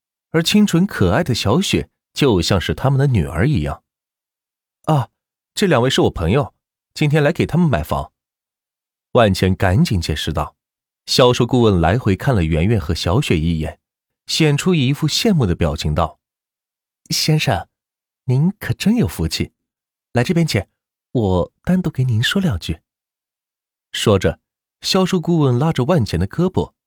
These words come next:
来到旁边一个僻静处。“你们两个先看着啊。”万钱一边被拉走，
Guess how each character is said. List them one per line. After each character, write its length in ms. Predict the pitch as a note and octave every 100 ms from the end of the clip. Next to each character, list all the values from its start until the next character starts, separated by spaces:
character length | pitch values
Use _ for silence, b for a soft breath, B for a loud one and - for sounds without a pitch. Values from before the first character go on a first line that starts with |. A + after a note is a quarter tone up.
| -
来 240 | F2+ E2
到 120 | E2+
旁 260 | E2+ - D#2+
边 160 | F#2+ G2
一 80 |
个 120 | D2+ F#2
僻 200 | - F3
静 200 | - -
处。 240 | - - _ _ _ _ _ _
“你 80 | C3+
们 100 | E3
两 160 | D#3
个 80 | A#2+
先 160 | B2 D3
看 220 | - F3+
着 100 | C3+
啊。” 200 | G#2+ G#2+ _ _ _ _ _ _ _ _ _ _
万 200 | C3+ A2+
钱 220 | G#2 G2
一 100 | A#2+
边 160 | G#2+ G2+
被 140 | G#2
拉 220 | F#2+ F#2+ G#2
走， 240 | E2+ -